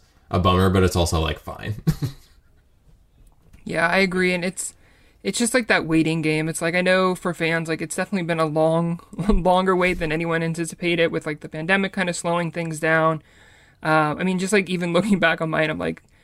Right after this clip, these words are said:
Speaker 2: "How, how has it been so many years <laughs> since, like, the last season dropped?" It just seems unreal that we've been waiting so long.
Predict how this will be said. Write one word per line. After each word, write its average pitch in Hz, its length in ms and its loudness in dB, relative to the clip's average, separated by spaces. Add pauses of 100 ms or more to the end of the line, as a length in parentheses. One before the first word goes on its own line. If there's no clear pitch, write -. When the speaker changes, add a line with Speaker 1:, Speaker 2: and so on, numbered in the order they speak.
(220)
Speaker 2:
"How, 214 360 4
how 208 200 0
has 208 140 2
it 170 80 -4
been 170 240 0
so 170 160 -2
many 170 180 -2
years 165 460 2
<laughs> - 20 -2
since, 214 320 0
like, 175 220 -2
the 165 100 -2
last 160 280 2
season 160 340 -2
dropped?" 156 360 0
It 156 100 -10
just 165 200 -8
seems 156 260 -4
unreal 156 380 0
that 151 140 -2
we've 160 120 0
been 151 140 -2
waiting 156 300 0
so 170 240 2
long. 151 400 -2